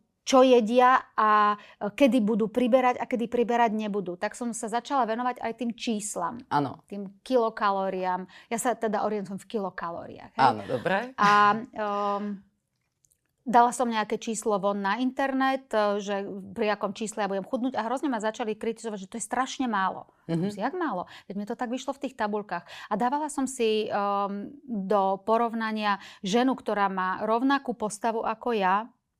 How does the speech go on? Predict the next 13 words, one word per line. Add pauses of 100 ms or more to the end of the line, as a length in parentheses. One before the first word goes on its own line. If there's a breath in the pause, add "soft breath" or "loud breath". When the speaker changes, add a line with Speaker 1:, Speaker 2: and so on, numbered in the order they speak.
(480)
Speaker 1:
e, (400)
rovnakú
výšku,
rovnakú
váhu, (240 loud breath)
len
je (120)
o (1000)
tridsaťpäť
rokov
mladšia,
Speaker 2:
Mhm.
Speaker 1:
e,